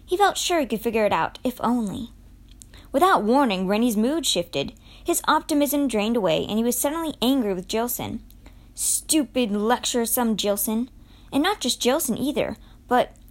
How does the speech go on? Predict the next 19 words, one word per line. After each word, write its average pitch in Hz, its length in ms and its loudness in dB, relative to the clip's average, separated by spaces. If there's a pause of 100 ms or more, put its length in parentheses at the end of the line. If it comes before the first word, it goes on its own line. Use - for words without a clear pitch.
(140)
really, 226 540 0
he 240 100 -2
was 226 220 -2
angry 277 320 0
with - 120 -8
just 285 240 0
about - 320 0
everybody 226 420 0
he 220 60 -4
could 220 200 -4
think 330 200 -4
of. - 240 -4 (520)
It 220 80 0
was 320 180 2
an 523 140 -2
unusual 302 460 0
feeling 285 360 -2
for 196 160 -2
Rennie, 170 320 -2